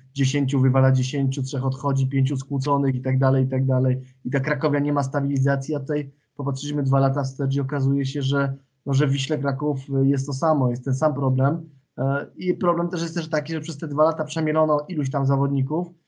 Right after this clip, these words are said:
i po pierwsze nie było wśród nich wybitnych piłkarzy, bo jako jedyny został sprzedany Mateusz Lis za, za godziwe pieniądze i po drugie nie było też od tych dwóch lat wyniku, bo żadnym wynikiem jest to, że Wisła sobie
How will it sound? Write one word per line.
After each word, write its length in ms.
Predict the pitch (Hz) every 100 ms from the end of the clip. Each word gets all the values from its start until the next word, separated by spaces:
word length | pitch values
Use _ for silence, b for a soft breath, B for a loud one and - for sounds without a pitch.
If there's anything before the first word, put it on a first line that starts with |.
| _ -
i 60 | 147
po 100 | 165
pierwsze 360 | 190 175 156
nie 100 | 147
było 140 | 165 170
wśród 200 | 131 147
nich 200 | 147 139
wybitnych 400 | 143 147 147 135
piłkarzy, 480 | 143 135 127 120 139
bo 120 | 135
jako 240 | 135 143
jedyny 340 | 139 135 139 131
został 420 | 127 135 131 131 _
sprzedany 420 | - - 139 139
Mateusz 480 | 139 135 143 135 123
Lis 280 | 127 135 131
za, 500 | 131 117 120 117 117 - _ _
za 160 | 131
godziwe 360 | 131 127 131 131
pieniądze 600 | 135 131 127 120 131 151 B B B
i 60 | 151
po 120 | 156
drugie 220 | 151 156
nie 120 | 160
było 180 | 151 151
też 140 | 139 147
od 140 | 135
tych 120 | 156
dwóch 240 | 135 143 143
lat 180 | 139
wyniku, 420 | 131 170 180 - 113
bo 320 | 117 117 117 117 123
żadnym 320 | 135 131 139
wynikiem 360 | 147 147 139 135
jest 220 | 131 131
to, 100 | 131
że 360 | 131 131 131 B _ -
Wisła 220 | 131 135
sobie 540 | 135 135 131 135 131